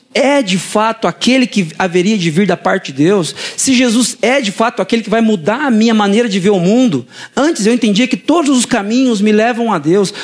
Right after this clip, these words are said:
todos os caminhos me levam, não interessa se você faz isso, faz aquilo. Agora não, eu tô começando a acreditar que Jesus é esse caminho mesmo,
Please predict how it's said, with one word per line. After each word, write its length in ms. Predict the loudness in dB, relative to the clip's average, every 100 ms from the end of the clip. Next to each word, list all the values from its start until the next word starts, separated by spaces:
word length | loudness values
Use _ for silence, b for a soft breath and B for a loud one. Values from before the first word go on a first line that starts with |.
| B
todos 240 | -2 0 0
os 80 | 0
caminhos 560 | 0 0 2 2 2
me 100 | 2
levam, 320 | 2 2 2
não 60 | 0
interessa 460 | 2 2 2 0 -2
se 100 | -2
você 260 | -2 -2
faz 300 | -2 -2 -4
isso, 160 | -8 -4
faz 180 | -2 -2
aquilo. 300 | -2 0 -2 B B
Agora 400 | -2 -2 -2 -2
não, 220 | 0 0
eu 80 | 0
tô 100 | -2
começando 680 | -6 -2 2 2 2 0 0
a 40 |
acreditar 500 | 0 0 -2 -2 -4
que 140 | 0
Jesus 480 | 0 0 2 2 2
é 100 | 2
esse 240 | 2 0 0
caminho 300 | 0 2 2
mesmo, 440 | 2 2 0 0